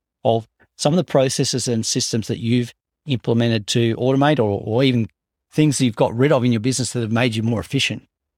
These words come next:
How's that helped? You know, um, if, if you've got some success stories, we'd love to hear it. So,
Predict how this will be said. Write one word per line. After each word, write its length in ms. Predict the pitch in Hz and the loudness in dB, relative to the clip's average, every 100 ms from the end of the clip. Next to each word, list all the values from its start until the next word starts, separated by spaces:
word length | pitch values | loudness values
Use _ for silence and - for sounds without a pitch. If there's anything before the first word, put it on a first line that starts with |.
| _ - | _ -4
How's 200 | 151 190 | 0 2
that 120 | 208 | 0
helped? 400 | 147 143 - - - _ _ _ _ | 2 -2 -2 -12 -20 _ _ _ _
You 120 | 120 | -2
know, 80 | 139 - _ _ _ _ | -2 -2 _ _ _ _
um, 320 | 113 107 107 - | -2 0 0 -2
if, 280 | 156 160 - _ _ _ | -2 -2 -8 _ _ _
if 220 | - 151 - | -4 -2 -2
you've 120 | 147 | 0
got 160 | 151 | 0
some 180 | - - | -2 -6
success 340 | 131 - 127 - | -4 -2 0 0
stories, 280 | 131 117 | 0 0
we'd 140 | 135 123 | 0 2
love 120 | 110 | 0
to 60 | 98 | 2
hear 200 | 123 120 | 2 2
it. 80 | - | 0
So, 240 | 120 110 | 0 -2